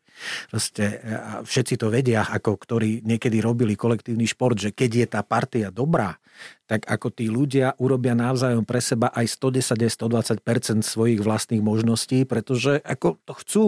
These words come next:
ako je to v nich. Ako, vrajím, ja som to videl z metrovej vzdialenosti, keď prišiel Janko Kozák, že čo to urobilo, že zrazu všetci pochopili, že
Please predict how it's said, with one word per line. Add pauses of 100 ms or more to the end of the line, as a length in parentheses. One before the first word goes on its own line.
(140)
ako
je
to
v
nich. (100)
Ako,
vrajím,
ja
som
to
videl
z
metrovej
vzdialenosti,
keď
prišiel
Janko
Kozák, (580)
že
čo
to
urobilo,
že
zrazu
všetci
pochopili,
že